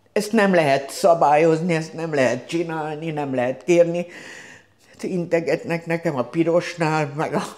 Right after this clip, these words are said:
ilyenek: "Vigyázzon magára, mert nagyon szeretjük." Hát ilyen, ezt én értékelem,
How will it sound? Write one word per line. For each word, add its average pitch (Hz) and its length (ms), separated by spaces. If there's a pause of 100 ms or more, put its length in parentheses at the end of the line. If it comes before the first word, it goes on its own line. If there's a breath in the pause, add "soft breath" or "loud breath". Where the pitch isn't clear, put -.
(1300 loud breath)
ilyenek: 202 360
"Vigyázzon 269 600
magára, 240 460
mert 226 180
nagyon 233 420
szeretjük." 208 800 (200 loud breath)
Hát 294 260
ilyen, 226 500 (1200 loud breath)
ezt 285 260
én 277 160 (100)
értékelem, 143 1080